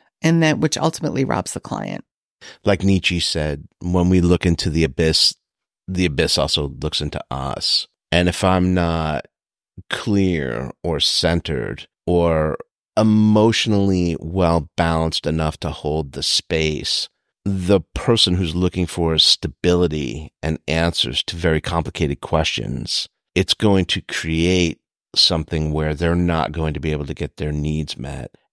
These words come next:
Speaker 2: And I'm actually in the position to do harm, especially the trauma population. They defer to their
Speaker 1: Mm-hmm.
Speaker 2: very well ingrained and well entrenched defensive strategies for managing relationships. So while I think I might be having some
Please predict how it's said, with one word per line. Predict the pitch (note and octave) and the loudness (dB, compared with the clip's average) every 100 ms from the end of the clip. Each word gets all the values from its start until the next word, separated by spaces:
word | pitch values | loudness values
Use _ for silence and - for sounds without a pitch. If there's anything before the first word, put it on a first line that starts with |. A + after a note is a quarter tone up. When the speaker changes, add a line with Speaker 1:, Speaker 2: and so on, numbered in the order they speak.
| - | -2
Speaker 2:
And | F#2 | 0
I'm | F2+ | 2
actually | E2+ - | 2 2
in | D#2+ | 0
the | D2 | -2
position | D#2+ D2+ D2+ | -2 -2 -4
to | C2+ | -6
do | D#2+ | -8
harm, | - - C#2 A#1 - - - - | -8 -10 -12 -12 -14 -16 -12 -2
especially | B2+ - F#2 | 0 2 2
the | E2 | 2
trauma | - F#2 F2+ F2+ | 0 2 2 2
population. | - C#2+ - A1+ B1 - C2+ | 0 -2 -2 -2 -2 -2 -2
They | D#2+ D#2+ | 0 0
defer | D#2+ - F#2+ F#2 | -2 0 4 4
to | E2+ F2 | 2 -2
their | D#2 D#2+ | 0 2
Speaker 1:
Mm-hmm. | G2 A#3 | 4 4
Speaker 2:
very | F#2+ A#2 G#2 | 4 2 0
well | F2 F2+ F2 F2 F#2 | 0 0 2 2 0
ingrained | D#2 E2 D#2 - D#2+ D#2+ D#2 D#2 | -2 -6 -6 -6 -4 -2 -2 -2
and | D2+ D2 | -4 -4
well | C#2+ D#2 D2+ | -2 -2 -2
entrenched | D2+ D2+ - - D#2+ D#2+ D2 - - _ | -2 -6 -8 -6 -2 -2 -4 -8 -12 _
defensive | F2+ - F#2 E2+ - C#2+ | -6 -2 0 0 -2 0
strategies | - - F2 E2 E2 D2+ D2 A1+ - | -2 2 2 2 2 -2 -4 -2 -2
for | - | -2
managing | D2 D#2 D#2+ D#2+ D#2+ D2+ | -2 0 2 0 -2 -4
relationships. | C#2+ D#2+ D#2+ A#1 - - - - - - _ | -2 0 0 -4 -6 -8 -10 -8 -8 -10 _
So | - - | -2 2
while | F#2+ F#2 F2 | 6 6 6
I | E2+ | 4
think | - - - A2+ G#2+ C#2 - - _ _ _ | 0 -6 0 4 4 2 -6 -14 _ _ _
I | - E2+ | -4 -2
might | F2 D#2+ | 0 -2
be | E2+ | -2
having | F2+ D#2 D#2+ | -2 -2 -2
some | D#2 | -4